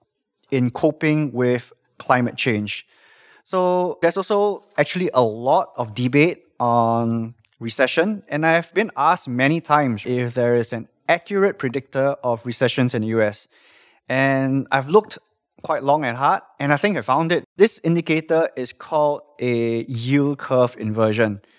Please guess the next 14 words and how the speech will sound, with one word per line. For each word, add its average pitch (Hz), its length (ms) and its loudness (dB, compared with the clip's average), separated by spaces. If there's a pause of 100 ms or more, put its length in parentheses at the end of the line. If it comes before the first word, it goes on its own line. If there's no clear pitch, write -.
(180)
So 139 220 -4
an 139 200 -2
inversion 175 400 2
of 180 140 -2
a 131 80 0
yield 147 240 0
curve 151 540 -2
specifically - 840 -2
between 147 460 -2
the 117 80 -6
ten-year 185 680 -2 (160)
and 131 180 0
the 113 80 0
two-year 143 560 0